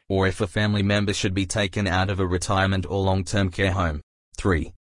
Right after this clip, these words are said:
evacuating slash returning. Events that cause physical destruction often result in the evacuation of people from the affected area.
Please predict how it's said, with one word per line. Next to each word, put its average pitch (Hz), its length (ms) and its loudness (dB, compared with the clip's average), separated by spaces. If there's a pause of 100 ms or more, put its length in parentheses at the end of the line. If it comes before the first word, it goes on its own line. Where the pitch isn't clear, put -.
(240)
evacuating 101 760 0
slash 95 400 0
returning. 95 560 0 (220)
Events 101 400 0
that 107 200 -2
cause 104 280 2
physical 107 400 -2
destruction 95 580 -2
often 98 320 0
result 98 380 0
in 92 100 -2
the 95 140 2
evacuation 95 680 0
of 85 220 -2
people 98 260 -2
from 95 220 0
the 90 100 2
affected 92 440 -2
area. 92 360 0